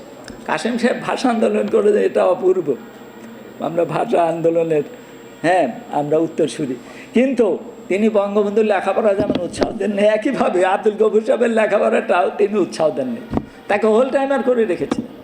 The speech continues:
তার লেখাপড়ার আমরা বাংলা বেশি বারোটা বাজলো এই। তো উনি পঞ্চাশ সালে অনার্স পরীক্ষা দিলে, বিশ-, উনি অতি ভালো ছাত্র, ডক্টর মোহাম্মদ শহীদুল্লাহর প্রিয় ছাত্র, দিলেই কিন্তু উনি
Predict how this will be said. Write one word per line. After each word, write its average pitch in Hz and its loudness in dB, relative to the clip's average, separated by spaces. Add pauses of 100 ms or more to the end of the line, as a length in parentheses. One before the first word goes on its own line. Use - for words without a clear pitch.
(1400)
তার 165 -2
লেখাপড়ার 175 0 (1120)
আমরা 165 0 (120)
বাংলা 170 2
বেশি 170 0 (100)
বারোটা 170 0
বাজলো 117 -2 (260)
এই। 117 -6 (920)
তো 220 6 (540)
উনি 196 2 (100)
পঞ্চাশ 226 2
সালে 214 4 (100)
অনার্স 185 0
পরীক্ষা 196 0
দিলে, 156 2 (100)
বিশ-, 170 -2 (100)
উনি 302 -4 (140)
অতি 240 -2 (440)
ভালো 202 2 (120)
ছাত্র, - -4 (840)
ডক্টর 160 0
মোহাম্মদ 170 0
শহীদুল্লাহর 165 2 (280)
প্রিয় 185 2 (100)
ছাত্র, - -4 (440)
দিলেই 220 4
কিন্তু 208 0
উনি 190 -4